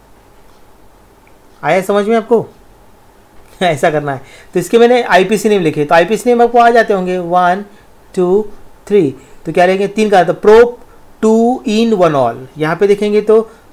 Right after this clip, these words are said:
one, two, three, four, तो इसका हो जाएगा चार का, तो but three in two all। यहाँ पे देखेंगे तो one, two, three,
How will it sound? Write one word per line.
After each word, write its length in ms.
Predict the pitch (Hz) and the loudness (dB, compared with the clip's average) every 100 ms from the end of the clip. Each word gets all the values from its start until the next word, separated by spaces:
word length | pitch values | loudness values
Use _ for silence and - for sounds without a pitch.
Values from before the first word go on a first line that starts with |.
| - | -2
one, 360 | 170 190 214 220 _ - 202 | 2 2 0 -8 _ -6 0
two, 280 | 208 214 220 - - - | 2 0 -6 -20 -20 -20
three, 340 | - 202 202 214 - _ _ - | -6 -4 -4 -8 -16 _ _ -2
four, 300 | 208 127 - | 0 0 -6
तो 40 | 165 | -10
इसका 200 | - 190 | -2 0
हो 40 | |
जाएगा 320 | 190 185 208 208 - - - - - | 0 0 -2 -4 -16 -20 -20 -6 0
चार 140 | 185 | 2
का, 140 | 180 | 2
तो 120 | 170 170 | -2 -4
but 560 | 160 233 247 - - - - _ - _ - | -2 0 0 -6 -20 -20 -20 _ -20 _ -12
three 240 | - 233 233 214 | -4 -4 -2 0
in 240 | 220 247 - - - - | 0 -2 -8 -20 -12 -2
two 120 | 214 | 0
all। 200 | 131 123 127 - _ 165 | 0 -2 -12 -20 _ -8
यहाँ 160 | 170 | -4
पे 80 | 196 | 0
देखेंगे 300 | 202 214 214 | 0 0 -2
तो 160 | 214 196 | 0 0
one, 380 | 190 202 220 233 - _ - _ - _ _ | 0 -2 -2 -10 -18 _ -20 _ -20 _ _
two, 300 | 202 208 226 226 - - - - - | -2 0 -2 -8 -20 -20 -20 -16 -6
three, 320 | 190 202 | -4 -4